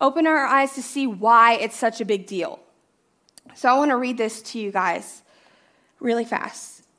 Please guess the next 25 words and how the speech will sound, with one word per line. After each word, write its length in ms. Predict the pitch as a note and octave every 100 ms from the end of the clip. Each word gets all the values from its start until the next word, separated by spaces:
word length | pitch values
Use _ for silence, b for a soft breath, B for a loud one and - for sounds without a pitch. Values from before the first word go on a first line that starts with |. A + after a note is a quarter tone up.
| _ _
It's 200 | C4 C4
a 120 | A#3+
bulleted 480 | G#3+ B3 C4+ A#3+ G#3
list, 360 | G3 F3+ - -
so 380 | A3 F#3 F#3 - _ _ _ _ _
I'll, 200 | - G3+
you'll 180 | G3+ G#3+
see 220 | G3+ A3
that 140 | G3 F3
I'm 140 | F3
going 320 | F#3 F#3 F3 - _ _ _ -
on 140 | F#3
different 320 | F#3 F#3 C#3
points. 420 | - D#3 - - - _ _ _ b b b b b b b _ _ _ -
The 80 |
first 260 | C#4+ E4 E4
one 160 | D#4 C#4+
says, 280 | C#4+ A#3 -
"I'm 280 | B3+ B3 A#3+
not 360 | A#3+ C#4 C#4+
fully 500 | - - C#4 D4 D#4
established 880 | B3+ B3+ - B3 G#3+ G#3+ G#3 G#3 - -
and 180 | G#3+
at 240 | G3+ G3+ G#3+
rest 600 | G3+ E3+ D#3+ - -